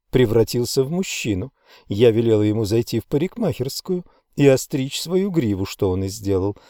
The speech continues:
Когда он вышел оттуда, то выглядел совершенно как человек, за исключением того, что у него были конские копыта и голова.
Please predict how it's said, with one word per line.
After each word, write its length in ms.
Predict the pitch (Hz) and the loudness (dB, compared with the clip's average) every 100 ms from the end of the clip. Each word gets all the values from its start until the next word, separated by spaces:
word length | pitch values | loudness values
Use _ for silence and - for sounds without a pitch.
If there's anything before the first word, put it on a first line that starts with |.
| _ _ | _ _
Когда 340 | 143 110 117 | 2 4 4
он 140 | 110 110 | 2 2
вышел 320 | 143 - 151 | -2 0 0
оттуда, 360 | 120 - 92 90 | 0 -2 -4 -2
то 280 | 117 98 - _ - | 0 0 -2 _ -6
выглядел 520 | 117 127 117 127 165 | 2 4 4 2 -2
совершенно 680 | - 196 226 196 131 98 107 | -2 -2 -2 -2 0 0 0
как 220 | - 151 | -4 -6
человек, 500 | - 170 160 170 - - _ - | -4 -2 0 -2 -6 -12 _ -8
за 260 | 101 123 | 2 2
исключением 760 | 123 - 127 - 123 113 110 107 | 2 -2 -6 -2 -2 -2 -2 -2
того, 260 | 101 104 | 0 0
что 240 | 101 - 98 | -2 -4 -4
у 40 | |
него 280 | 101 98 95 | -2 -2 -2
были 240 | 98 95 - | 0 -2 -2
конские 560 | 104 92 - - 90 | -4 -4 -6 -6 -8
копыта 720 | - 92 - - - - 69 - _ _ - | -6 -6 -6 -10 -8 -6 -8 -10 _ _ -4
и 140 | 143 | -2
голова. 560 | 151 185 202 165 87 | 2 4 4 4 0